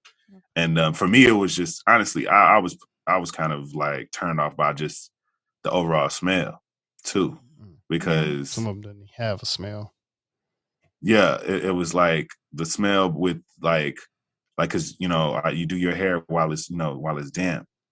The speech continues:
Speaker 2: And so that beeswax
Speaker 1: Yeah.
Speaker 2: mixed with, like, just damp hair and, and, like, the shampoo, like, I just did not like it. And it felt like it kind of lingered a little too much for me. Like, I would just be sleeping, just like, "What is that? Like, is that me?"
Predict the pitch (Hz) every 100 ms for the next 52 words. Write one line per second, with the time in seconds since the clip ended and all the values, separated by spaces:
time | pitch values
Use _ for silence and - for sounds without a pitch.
0 | _ 82 - 82 73 76 90 87 85 85
1 | 85 87 82 - 76 78 76 69 78 -
2 | 90 87 - 90 87 87 73 69 - _
3 | _ _ - 82 78 69 - - 98 90
4 | - 98 87 92 85 80 82 85 87 76
5 | _ - 76 92 92 - - - 82 82
6 | 78 - 80 92 85 80 82 80 87 78
7 | 73 _ _ 73 92 95 78 64 - _
8 | - 80 76 - 82 78 - - 76 73
9 | 67 _ _ _ _ - 82 82 73 71
10 | 78 82 80 - 95 90 82 80 78 76
11 | 71 78 147 87 71 117 113 71 67 76
12 | 80 147 82